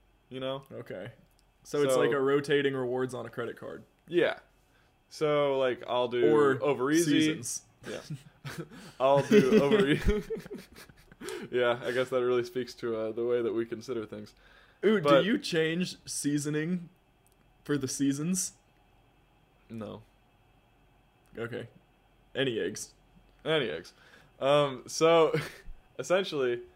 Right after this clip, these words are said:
Speaker 1: the other things that are weird about the way I eat eggs now is that I've started doing this thing where I crack the eggs against one another rather than
Speaker 2: Mm-hmm.
Speaker 1: the side of a pan or a countertop. Um, and what I like about that is that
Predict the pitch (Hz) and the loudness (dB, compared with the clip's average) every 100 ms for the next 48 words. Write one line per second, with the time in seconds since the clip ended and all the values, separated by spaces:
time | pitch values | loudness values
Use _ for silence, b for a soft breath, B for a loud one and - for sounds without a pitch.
0 | b b b _ _ _ _ _ _ _ | b b b _ _ _ _ _ _ _
1 | _ _ _ _ - 135 156 170 156 156 | _ _ _ _ -6 2 4 4 2 -2
2 | 139 135 120 131 147 123 120 117 120 117 | -2 0 2 2 2 2 2 2 2 2
3 | 113 - 135 143 117 107 104 95 117 110 | 0 -2 -2 -2 -4 -8 -8 -6 -6 -2
4 | 120 - 117 117 - 139 131 131 127 120 | -2 0 -2 -2 -2 -2 0 -4 -6 -8
5 | 131 127 113 - 139 135 131 123 127 120 | -8 -6 -6 -4 -2 -2 0 -2 -2 -6
6 | 110 117 - 139 139 139 156 156 - - | -6 -8 -8 -8 -4 -4 -4 -6 -16 -20
7 | - _ _ _ - 127 131 123 127 113 | -20 _ _ _ -6 0 0 0 -2 -4
8 | 113 135 127 120 120 127 127 139 139 120 | -2 0 0 -2 -8 -8 -8 -8 -6 -4
9 | 110 139 123 139 143 147 - - b b | -4 -4 -8 -6 -6 -8 -10 -20 b b
10 | b b - 123 127 120 110 - - 131 | b b -10 -6 -6 -8 -12 -16 -8 -2
11 | 139 139 139 143 123 135 156 120 123 117 | 2 4 4 2 0 2 2 2 0 -2